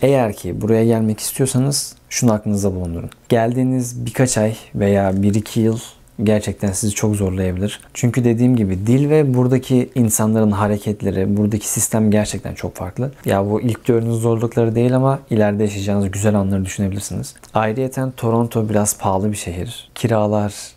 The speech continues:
çok fazla. Büyük ihtimalle kazancınızın yarısı zaten kiraya gidecek. Araba fiyatlarını çok merak eden var. Evet, araba fiyatları gerçekten çok ucuz. Ama bir sıkıntı var, o da bence sigortası.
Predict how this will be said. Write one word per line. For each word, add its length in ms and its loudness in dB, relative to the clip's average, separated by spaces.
çok 240 -2
fazla. 600 0
Büyük 160 2
ihtimalle 360 0
kazancınızın 640 0
yarısı 480 0
zaten 320 -2
kiraya 380 0
gidecek. 460 -2
Araba 260 2
fiyatlarını 540 -2
çok 240 -2
merak 300 0
eden 260 0
var. 180 0
Evet, 320 2
araba 180 2
fiyatları 460 -2
gerçekten 460 0
çok 200 -6
ucuz. 320 -4
Ama 280 0
bir 40 -2
sıkıntı 460 -2
var, 140 2
o 200 0
da 260 2
bence 360 0
sigortası. 680 -2